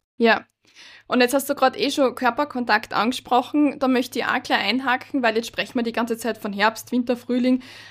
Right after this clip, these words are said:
Ähm, und um nochmal das Bild klarer zu machen, also es ist, es ist zwar mein innerer Herbst und gleichzeitig kennen wir auch alle den Jahreszyklus.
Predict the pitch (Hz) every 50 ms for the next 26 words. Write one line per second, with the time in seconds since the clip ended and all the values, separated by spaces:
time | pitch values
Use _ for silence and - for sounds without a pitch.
0 | - - - 208 220 226 233 226 233 - 233 233 - - 285 285 294 285 285 277
1 | 285 269 233 247 254 - - 269 277 294 294 - - - 214 190 202 202 220 226
2 | 226 - 240 226 220 240 233 - 262 240 233 233 254 247 - 254 240 233 - -
3 | - - 247 247 269 262 - 262 247 254 233 - 262 285 285 262 233 214 208 202
4 | 196 196 247 247 - - - - 254 233 233 240 214 226 226 - - 262 - 247
5 | 233 - - 226 247 277 262 240 247 233 214 - - 202 226 277 294 277 269 240
6 | 226 208 - - 226 233 233 - - - 208 - - - 185 190 -